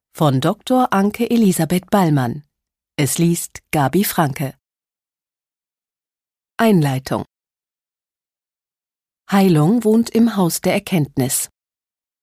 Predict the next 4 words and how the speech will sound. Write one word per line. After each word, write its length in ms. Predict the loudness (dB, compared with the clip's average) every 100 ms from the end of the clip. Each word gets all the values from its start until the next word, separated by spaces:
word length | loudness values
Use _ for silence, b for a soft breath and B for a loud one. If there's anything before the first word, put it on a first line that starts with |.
| _ _ _ _ _ _ _ _ _ _ _ _ 0
Lena 360 | 4 4 4
besucht 400 | 0 -2 -2 -2
eine 160 | 0 0
Kinderkrippe. 760 | 0 0 0 -2 -6 -4 -8